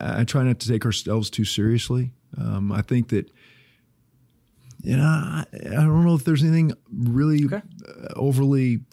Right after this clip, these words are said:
Speaker 1: I don't wanna waste a lot of time
Speaker 2: I was
Speaker 1: on
Speaker 2: gonna
Speaker 1: that,
Speaker 2: say,
Speaker 1: but
Speaker 2: no
Speaker 1: I
Speaker 2: need to force that
Speaker 1: No,
Speaker 2: one.
Speaker 1: I don't think, I don't think there's, you know, I'd hate to s-, go sit there and say, "Gosh, John, we're, we're so exceptional in this." I, I think when you try and manufacture, I think maybe that's it. Maybe when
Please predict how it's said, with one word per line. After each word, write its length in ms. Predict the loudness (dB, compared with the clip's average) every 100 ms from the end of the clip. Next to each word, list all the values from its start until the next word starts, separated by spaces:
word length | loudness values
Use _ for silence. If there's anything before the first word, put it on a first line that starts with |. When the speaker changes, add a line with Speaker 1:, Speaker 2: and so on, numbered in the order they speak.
| -4
Speaker 1:
I 60 | 0
don't 140 | 2
wanna 160 | 2 2
waste 240 | 0 0
a 20 | 0
lot 140 | -2
of 60 | -2
time 120 | 0
Speaker 2:
I 60 | 2
was 80 | 2
Speaker 1:
on 40 |
Speaker 2:
gonna 60 | 2
Speaker 1:
that, 60 |
Speaker 2:
say, 120 | 2
Speaker 1:
but 60 | 2
Speaker 2:
no 80 | 2
Speaker 1:
I 40 |
Speaker 2:
need 140 | 2 0
to 80 | -4
force 300 | -4 -4 -2
that 80 |
Speaker 1:
No, 60 | 0
Speaker 2:
one. 100 | 0
Speaker 1:
I 80 | 0
don't 140 | 0
think, 140 | -2 -2
I 60 |
don't 120 | -2 0
think 160 | 0
there's, 240 | 0 -4 -2
you 80 | -2
know, 100 | 0
I'd 200 | 2 2
hate 140 | 2
to 80 | 0
s-, 140 | -4
go 300 | -8 -4 -2
sit 200 | 0 -2
there 100 | 0
and 80 | 0
say, 220 | 2 0
"Gosh, 240 | 2 0 0
John, 140 | 0
we're, 200 | 0 0
we're 180 | 0 0
so 220 | 0 0
exceptional 640 | 0 0 -2 -2 0 0 2
in 80 | 2
this." 280 | 2 0 -4
I, 180 | -8 -8
I 80 | -4
think 220 | -2 0
when 100 | 0
you 60 | 0
try 200 | -2 0
and 100 | 0
manufacture, 840 | 0 0 -4 -8 -10 -6 -2 0
I 40 | 0
think 160 | 0
maybe 160 | 0 0
that's 240 | 0 -2
it. 160 | -2 -2
Maybe 140 | -2
when 140 | -2